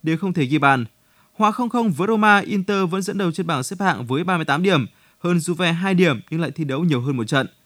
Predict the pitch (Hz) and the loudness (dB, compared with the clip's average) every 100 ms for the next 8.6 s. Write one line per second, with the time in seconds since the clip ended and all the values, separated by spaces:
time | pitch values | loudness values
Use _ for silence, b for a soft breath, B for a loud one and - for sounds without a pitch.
0 | b b - 190 170 175 143 175 202 180 | b b -6 -4 -2 0 0 0 0 2
1 | 175 165 151 139 170 175 190 185 170 - | 4 4 2 0 -4 -4 0 0 0 -2
2 | 175 151 143 151 143 143 180 151 95 - | -6 -4 -2 -2 -2 -2 2 2 0 -8
3 | B B B B B B - - 254 247 | B B B B B B -12 -2 0 2
4 | 214 233 233 233 233 220 208 - 214 180 | 2 4 4 4 4 2 -2 -2 -4 -2
5 | 214 196 208 262 202 180 175 165 - 165 | 0 0 0 -2 -2 0 2 0 0 -2
6 | 196 196 190 196 185 175 b - 226 202 | 0 0 2 6 6 6 b -4 0 0
7 | 185 208 190 202 185 185 208 170 185 151 | -2 -4 0 0 0 -2 -4 -4 -4 0
8 | 165 147 190 170 127 | -2 0 0 2 2